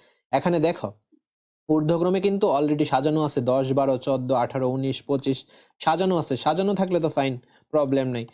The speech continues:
আমাদের কাজটা আরো ইজি হয়ে যায়। আমরা এখন কি করব? দুই সাইড থেকে দুইটা ভাগ করব। এই যে এই সাইড থেকে দুইটা নিলাম, এই সাইড থেকে দুইটা নিলাম।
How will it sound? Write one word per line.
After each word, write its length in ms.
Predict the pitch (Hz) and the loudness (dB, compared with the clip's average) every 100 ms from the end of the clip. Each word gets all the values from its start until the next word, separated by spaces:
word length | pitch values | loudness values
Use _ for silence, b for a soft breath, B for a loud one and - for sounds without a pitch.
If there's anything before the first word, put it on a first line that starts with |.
| b b | b b
আমাদের 240 | 123 131 | 0 0
কাজটা 300 | 139 131 143 | 0 0 0
আরো 80 | 123 | 2
ইজি 300 | 123 143 147 | 2 2 2
হয়ে 240 | 139 131 | 2 0
যায়। 160 | 113 110 | 0 -4
আমরা 240 | 113 151 | -2 0
এখন 220 | 170 202 185 | 0 0 -2
কি 100 | 180 | 2
করব? 200 | 175 131 | 2 2
দুই 180 | 147 | 0
সাইড 240 | - 185 143 - - | 2 -2 -4 -12 -8
থেকে 180 | 135 113 | -4 0
দুইটা 360 | 135 170 151 | 0 0 0
ভাগ 240 | 120 120 123 | 0 -2 -2
করব। 260 | - 110 107 b b b b _ - | -2 -2 -4 b b b b _ -4
এই 80 | 131 | 0
যে 120 | 131 | 2
এই 80 | 170 | 2
সাইড 240 | 180 165 | 0 0
থেকে 180 | 170 170 | 0 2
দুইটা 260 | 160 170 | 2 2
নিলাম, 260 | 165 170 170 | 2 2 0
এই 140 | 143 | -2
সাইড 240 | 156 156 147 | 0 0 0
থেকে 160 | 156 | 0
দুইটা 260 | 143 147 143 | 2 0 0
নিলাম। 280 | 120 101 | 0 -2